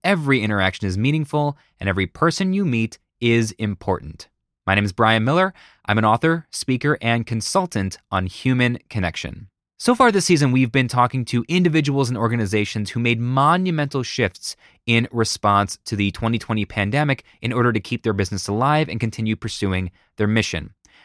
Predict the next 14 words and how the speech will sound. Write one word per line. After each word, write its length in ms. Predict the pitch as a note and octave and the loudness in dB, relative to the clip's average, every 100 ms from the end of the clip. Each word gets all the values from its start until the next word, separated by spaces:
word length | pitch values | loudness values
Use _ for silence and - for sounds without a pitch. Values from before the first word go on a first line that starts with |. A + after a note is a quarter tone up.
| _ | _
Now, 160 | C#3+ C#3+ | 2 2
we're 160 | D#3 | 0
taking 420 | D3 G#3 A3+ G#3+ - | -2 -2 -2 -2 0
a 120 | C3 | 0
week 340 | A2+ B2+ C3 - - | 2 0 0 -2 2
off 360 | A2 C3+ - - | 4 2 -2 0
of 280 | G#2+ G2+ - | 2 2 -2
those 320 | G#2+ G#2 F#2+ | 0 2 0
interviews, 580 | C#3+ F3 D#3 F3 F3+ F3+ - _ | -2 0 0 2 2 0 -4 _
but 120 | A#2+ | 0
we 160 | A#2 B2+ | 4 4
will 180 | C3+ D#3+ | 4 4
be 160 | E3 | 4
back 320 | B2+ C3 C3 | 2 2 2